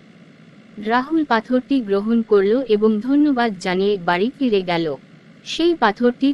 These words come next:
তার জীবনের নানা সমস্যার সমাধান করতে সাহায্য করল এবং সে তার গ্রামবাসীদের জন্য নানা কাজে লাগালো। রাহুলের সত্যিকারের সাহায্যকারী হওয়ার গল্পটি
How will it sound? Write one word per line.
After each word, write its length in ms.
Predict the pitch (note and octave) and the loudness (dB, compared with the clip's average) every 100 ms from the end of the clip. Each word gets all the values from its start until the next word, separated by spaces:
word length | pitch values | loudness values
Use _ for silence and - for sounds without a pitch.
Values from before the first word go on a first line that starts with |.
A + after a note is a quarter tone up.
| - | 0
তার 280 | G#3+ G3+ G3 | -2 -2 -2
জীবনের 460 | A3 G#3+ G#3+ A3+ | -2 0 2 0
নানা 340 | G#3 G3 G#3 C#4 | 0 -2 -4 -6
সমস্যার 640 | - C4+ D4+ - - C4 | -2 0 0 -4 -4 -4
সমাধান 580 | - G3+ F3+ F3+ F#3+ G#3+ | -2 -4 -4 -4 -4 -2
করতে 400 | A3+ G#3 - A#3+ | 0 -2 0 -2
সাহায্য 520 | - A3+ B3 A#3+ A3 | 0 -4 -4 -4 -4
করল 360 | G#3+ G3 G#3 G3 | 0 2 2 -2
এবং 300 | F3 F#3+ G3 | -4 -4 -4
সে 260 | - C4+ - | -4 -4 -2
তার 220 | A3+ F3+ | -2 -2
গ্রামবাসীদের 800 | F3+ F#3 F#3 G#3+ - G#3+ G#3 G#3 | -2 -2 0 -4 -2 -2 0 0
জন্য 280 | G3 G3 A#3 | 0 0 2
নানা 320 | C#4 G#3 F#3+ | 2 0 -4
কাজে 360 | - G3 F#3+ A#3 | -4 -4 0 0
লাগালো। 480 | A#3 G3 E3+ D3 - - - - - - - - G#3 | 0 0 -4 -4 -8 -18 -20 -20 -20 -20 -20 -20 -6
রাহুলের 540 | A3 B3 D#4 E4+ E4+ | -2 -2 2 2 0
সত্যিকারের 720 | - A#3 A#3 B3+ B3 B3+ C4 | 0 0 0 -4 -2 0 0
সাহায্যকারী 800 | - G3+ F#3 F#3+ G3 G3+ G#3 G#3+ | -2 -6 -6 -6 -4 -2 0 -2
হওয়ার 380 | G#3+ G#3+ A3+ A#3+ | 0 0 0 -2
গল্পটি 600 | G#3 F#3 F3 G3 G3 | 0 0 0 -4 -4